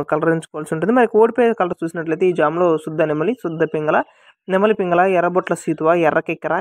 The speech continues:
ఎర్ర నెమలి, ఎర్ర అబ్రాసు, డేగపోల వంటివి ఈ సమయంలో ఓడిపోవడానికి అవకాశం ఉన్నటువంటి రంగులుగా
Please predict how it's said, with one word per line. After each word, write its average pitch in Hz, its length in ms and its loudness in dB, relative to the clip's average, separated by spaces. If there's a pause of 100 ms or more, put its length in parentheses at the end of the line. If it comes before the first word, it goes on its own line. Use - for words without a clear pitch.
ఎర్ర 170 200 0
నెమలి, 175 320 0 (100)
ఎర్ర 165 200 2
అబ్రాసు, 165 420 0
డేగపోల 170 520 0
వంటివి 156 340 0 (480)
ఈ 208 100 2
సమయంలో 190 420 0
ఓడిపోవడానికి 160 560 -2 (140)
అవకాశం 165 320 -8
ఉన్నటువంటి 151 380 -4
రంగులుగా 180 320 0